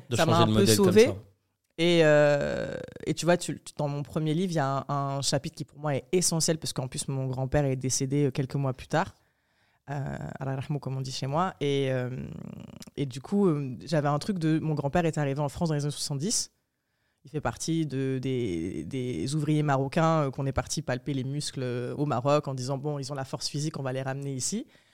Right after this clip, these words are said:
Speaker 2: Il a travaillé dans le B T P toute sa vie, et cetera. Et, euh, et je me suis ja-, je m'étais jamais confrontée à ça. Et alors que c'est l'histoire de la France et du Maroc, c'est la, enfin, c'est notre histoire
Speaker 1: Mm.
Speaker 2: commune. Et, euh, et c'était, c'était, je sais pas si le mot c'est marrant, mais c'était étrange,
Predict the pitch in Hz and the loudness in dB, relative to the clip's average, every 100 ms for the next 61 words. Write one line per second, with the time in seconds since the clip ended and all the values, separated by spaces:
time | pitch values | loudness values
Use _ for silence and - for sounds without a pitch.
0 | _ _ - 139 - 147 143 135 135 139 | _ _ -4 -4 -2 -2 0 0 -2 -2
1 | 139 143 131 - 135 127 160 165 156 127 | -2 -2 -4 -2 -2 0 2 2 2 -2
2 | 139 131 139 196 220 - 147 147 135 131 | -4 0 6 6 6 4 4 4 2 0
3 | - 139 156 - 139 165 151 160 147 170 | 0 2 2 0 0 0 0 -2 0 0
4 | 185 208 196 - 196 190 226 _ _ _ | 2 0 -4 -2 0 2 0 _ _ _
5 | _ _ - 151 135 - _ _ - - | _ _ -2 0 0 -4 _ _ -16 -2
6 | 160 143 156 170 - 156 151 202 180 165 | 2 4 4 0 0 -2 0 2 2 2
7 | 151 147 - 175 165 135 143 156 208 - | 0 -2 -2 0 0 2 2 6 6 4
8 | - 170 135 170 160 160 - - 170 - | 0 2 2 2 4 2 0 0 0 4
9 | 170 202 262 - _ _ _ _ _ _ | 6 6 4 -2 _ _ _ _ _ _
10 | 156 156 156 139 131 131 131 - 139 156 | 0 4 6 4 2 0 -2 -2 0 0
11 | 151 - 151 170 156 147 131 _ _ _ | 0 0 -2 0 2 0 -2 _ _ _
12 | _ _ - 160 185 - 180 185 - 165 | _ _ -4 4 4 6 4 4 4 6
13 | 165 185 254 185 170 160 160 196 180 - | 8 10 10 8 4 2 4 4 4 4
14 | 214 262 233 | 6 6 2